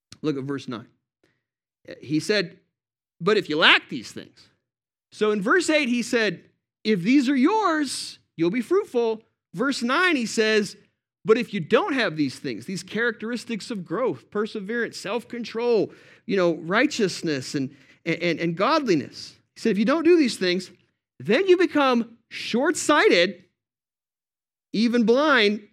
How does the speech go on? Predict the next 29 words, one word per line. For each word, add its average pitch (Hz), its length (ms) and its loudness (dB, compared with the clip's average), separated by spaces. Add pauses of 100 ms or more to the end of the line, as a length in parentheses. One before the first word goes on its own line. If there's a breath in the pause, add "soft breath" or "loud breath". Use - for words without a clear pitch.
(160)
and 208 220 0
you 285 100 6
might 320 200 6
have 330 160 6
even 254 200 2
forgotten 185 800 0 (540)
that 185 240 2
you 262 160 6
have 233 200 2
been 185 160 0
cleansed 156 640 -6 (640)
from 151 240 -4
your 143 120 -2
old 160 240 -4
sin." - 340 -14 (800)
Here's 285 240 0
something 302 340 -2
I 247 100 0
learned 233 220 -4
about 214 220 -4
diligence. 165 420 -8 (840)
Diligence 220 840 0 (180)
actually 208 760 0 (120)
grows, 156 1000 -2 (460)
deepens, 214 440 0
or 190 160 -2
develops 151 640 -4
your 147 120 -6
perspectives. - 840 -16